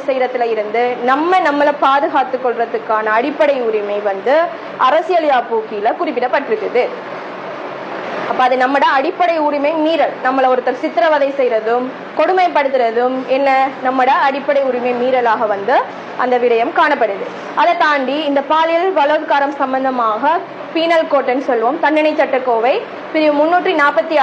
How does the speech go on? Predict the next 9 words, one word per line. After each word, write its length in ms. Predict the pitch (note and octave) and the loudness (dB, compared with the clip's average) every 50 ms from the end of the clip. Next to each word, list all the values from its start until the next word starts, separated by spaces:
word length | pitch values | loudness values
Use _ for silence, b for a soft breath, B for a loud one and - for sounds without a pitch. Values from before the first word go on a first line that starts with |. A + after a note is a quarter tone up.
| B3+ C#4 | 2 2
ஐந்து 200 | D4 C#4+ C4 A#3+ A#3 | 2 2 2 2 2
வந்து 240 | A3 G#3 G3+ G#3+ B3+ F4+ G4+ - C#4 C4+ | 0 0 0 0 0 0 2 2 0 0
ஏற்பாடு 260 | C4 C4+ C4+ C4 C#4 C4+ C#4 | 2 2 0 0 2 0 0
செஞ்சிருக்குது. 580 | C4 B3+ A#3+ A#3 A3+ A3 G#3+ A3 A3 G#3+ A#3+ D4 G#4 C5+ - - - - - - - - C4 | -2 0 0 -2 -2 -2 -2 -2 0 2 2 0 0 -2 -4 -10 -14 -14 -14 -12 -4 0 2
யாரேச்சும் 600 | C#4+ D4+ D#4+ F4 F4 F4 E4 - - - F4+ D4+ C4 | 4 4 4 4 2 0 0 -2 -4 -4 -4 0 0
ஒருத்தர் 420 | C#4 C4 B3+ B3+ - B3+ A#3+ C4 D4+ - - | 0 0 0 0 0 0 0 0 0 0 0
அவரது 260 | B3+ C4 B3+ B3 C#4 C4 B3+ | 0 0 2 0 0 2 2
வாய்மொழி 420 | C4 C#4 D4+ E4 E4 E4 D#4+ D#4+ D4+ D4 | 2 2 2 2 2 0 0 2 2 2
மூலமாகவோ 680 | C4+ C4 B3+ B3 A#3+ G#3+ F#3+ F#3+ - G#3 G#3 A#3 | 2 2 2 2 2 0 0 0 -2 -2 0 2